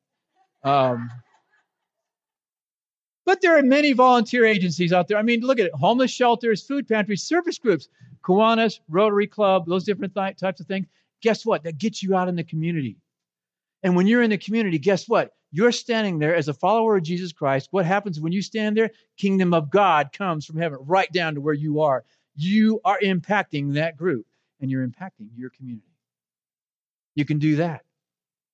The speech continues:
You don't have to just do stuff here. You can do it out there. I'm a volunteer firefighter. Guess what?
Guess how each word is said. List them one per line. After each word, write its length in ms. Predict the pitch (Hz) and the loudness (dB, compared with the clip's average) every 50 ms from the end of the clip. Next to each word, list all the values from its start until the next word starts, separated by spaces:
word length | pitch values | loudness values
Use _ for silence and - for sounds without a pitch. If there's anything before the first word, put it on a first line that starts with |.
| _ _ _ _ _ _ _ _ _ - | _ _ _ _ _ _ _ _ _ -8
You 80 | - 139 | -4 -4
don't 180 | 185 196 202 | -4 -4 -4
have 280 | - 117 160 202 208 165 | -8 -8 -6 -6 -6 -6
to 80 | - 135 | -8 -8
just 200 | 135 151 123 113 | -8 -8 -6 -4
do 140 | 143 151 | -4 -4
stuff 340 | 131 - - 151 143 127 127 | -4 -4 -6 -6 -6 -6 -6
here. 140 | - 196 190 | -6 -6 -4
You 160 | 170 156 165 | -4 -6 -6
can 100 | 156 160 | -8 -6
do 140 | 147 165 165 | -4 -2 -2
it 80 | 170 170 | -2 -2
out 100 | 165 165 | -4 -6
there. 140 | - 175 _ _ _ _ | -8 -14 _ _ _ _
I'm 140 | - 147 156 | -4 -2 -2
a 60 | 170 | 0
volunteer 420 | 160 160 165 180 185 180 214 226 220 | 0 -2 -2 -2 -2 -4 -4 -6 -4
firefighter. 520 | - 233 233 233 226 196 - 160 143 147 | -2 -2 0 0 0 0 -2 -2 -2 -2
Guess 280 | 143 202 226 185 - - | -2 -2 -2 -2 -2 -4
what? 220 | 233 214 156 - | -2 -2 -2 -4